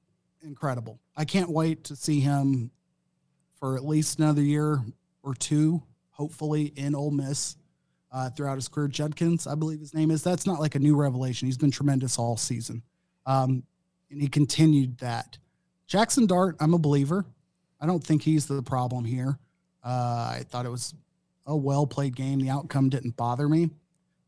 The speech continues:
But looking back over the schedules of some S E C teams, I do this every single year, and so I don't mean to, like, continue to build upon this, but some, immediately the stories of, like,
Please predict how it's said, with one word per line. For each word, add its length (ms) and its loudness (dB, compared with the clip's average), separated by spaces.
But 240 2
looking 380 2
back 320 2
over 220 2
the 80 -4
schedules 560 -2
of 120 -4
some 140 -2
S 200 -2
E 60 -4
C 240 2
teams, 340 4
I 80 -6
do 220 0
this 180 -2
every 220 -4
single 340 -4
year, 460 0
and 140 -14
so 100 -2
I 60 4
don't 160 4
mean 180 8
to, 60 4
like, 220 -2
continue 400 2
to 80 -2
build 280 2
upon 300 6
this, 320 0
but 340 2
some, 640 0
immediately 540 4
the 120 0
stories 360 2
of, 80 -4
like, 240 -8